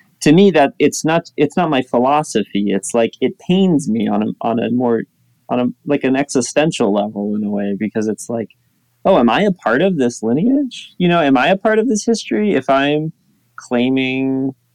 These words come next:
to be a Buddhist and to, you know, have practiced in this way or that way?" Or, like, is this,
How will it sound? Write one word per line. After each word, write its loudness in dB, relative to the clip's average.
to -2
be 4
a 4
Buddhist 0
and -2
to, -12
you -4
know, -4
have -10
practiced -2
in -4
this -6
way 0
or -2
that 0
way?" 0
Or, 0
like, 0
is 0
this, 0